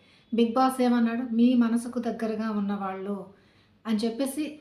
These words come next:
యాక్-, ఒక విధంగా బ్లాక్మెయిల్ చేశారని చెప్పొచ్చు శ్రీజాని.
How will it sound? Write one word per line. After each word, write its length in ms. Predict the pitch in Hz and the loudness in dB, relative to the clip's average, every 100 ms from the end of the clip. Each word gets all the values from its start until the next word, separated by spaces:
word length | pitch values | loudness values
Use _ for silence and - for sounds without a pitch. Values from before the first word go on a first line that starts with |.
| 226 | -4
యాక్-, 440 | 220 - - 214 | -4 -4 -10 -8
ఒక 140 | 220 | -4
విధంగా 360 | 214 214 254 294 | 0 2 2 0
బ్లాక్మెయిల్ 580 | 240 208 208 254 285 277 | 0 0 -2 -2 -2 0
చేశారని 380 | 254 247 247 233 | -2 0 2 0
చెప్పొచ్చు 320 | 226 202 - | -2 -8 -12
శ్రీజాని. 420 | - 190 185 185 | -10 -8 -8 -10